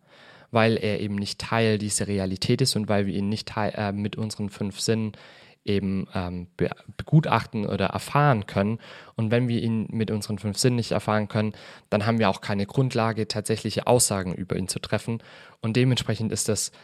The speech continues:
eigentlich nicht möglich, über Dinge nachzudenken, die sich unserer Erkenntnis und unseres Verstandes entziehen. Und dementsprechend kritisiert er das.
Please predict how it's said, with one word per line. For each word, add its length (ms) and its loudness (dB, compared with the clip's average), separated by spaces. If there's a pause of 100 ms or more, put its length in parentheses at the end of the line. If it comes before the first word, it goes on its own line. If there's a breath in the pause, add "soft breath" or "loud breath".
(160 loud breath)
eigentlich 720 2
nicht 220 -6
möglich, 460 2
über 280 -2
Dinge 280 2
nachzudenken, 640 0
die 120 -8
sich 280 -6
unserer 300 -2
Erkenntnis 680 0
und 120 -4
unseres 320 -6
Verstandes 500 -2
entziehen. 400 -10 (880 loud breath)
Und 140 -2
dementsprechend 540 0
kritisiert 420 -2
er 80 0
das. 260 -10